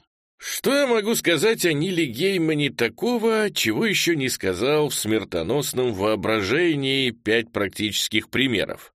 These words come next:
Он не гений, он лучше. Другими словами, он не волшебник, а фокусник. Волшебникам не приходится работать. Они просто машут руками, и происходит чудо.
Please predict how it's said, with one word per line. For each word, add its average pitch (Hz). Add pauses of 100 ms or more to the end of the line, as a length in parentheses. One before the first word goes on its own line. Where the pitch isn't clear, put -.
(380)
Он 302
не 269
гений, 123 (300)
он 110
лучше. 90 (420)
Другими 190
словами, 226
он 196
не 196
волшебник, 190
а 85
фокусник. - (220)
Волшебникам 107 (100)
не 95
приходится 156
работать. 147
Они 160
просто 208
машут 202
руками, 190
и 101
происходит 101
чудо. 78